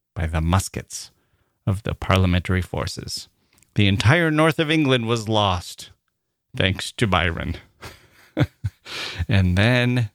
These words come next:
things started to get strange. The Byrons married into the Chaworth line, which had a reputation for being extravagant and eccentric. They had also, the Byrons had also been marrying one another for some time, which may have led to some of the madness.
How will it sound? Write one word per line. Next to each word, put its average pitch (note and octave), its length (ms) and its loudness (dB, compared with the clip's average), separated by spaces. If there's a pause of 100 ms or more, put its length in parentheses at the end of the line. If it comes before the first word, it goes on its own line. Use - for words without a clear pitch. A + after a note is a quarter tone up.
(180)
things G#2+ 340 0
started F2+ 380 0
to F#2+ 60 -6
get G2 200 0
strange. E2 840 -2 (640)
The F#2+ 60 0
Byrons F#2 440 4
married F#2+ 420 2
into G2 380 0
the E2+ 160 -2
Chaworth F#2+ 640 0
line, F#2+ 440 2 (200)
which - 220 -12
had A#2+ 140 -2
a G2 40 -2
reputation A#2+ 580 0
for A2+ 160 -2
being A2+ 220 0
extravagant B2+ 880 0
and E2 160 -4
eccentric. - 840 -2 (800)
They G#2+ 140 4
had G2+ 240 0
also, A#2+ 500 2
the A#2+ 80 -6
Byrons A2 400 0
had G#2+ 100 0
also C3 260 0
been G#2 180 -2
marrying A2+ 460 0
one A2 140 2
another G#2+ 420 2
for A2+ 160 -10
some F#2 260 -2
time, F2+ 320 -2
which - 240 -4
may F2 200 -2
have E2 220 -4
led E2+ 280 0
to A2 100 0
some F2+ 200 0
of E2+ 60 -2
the F2 60 0
madness. D#2+ 640 -2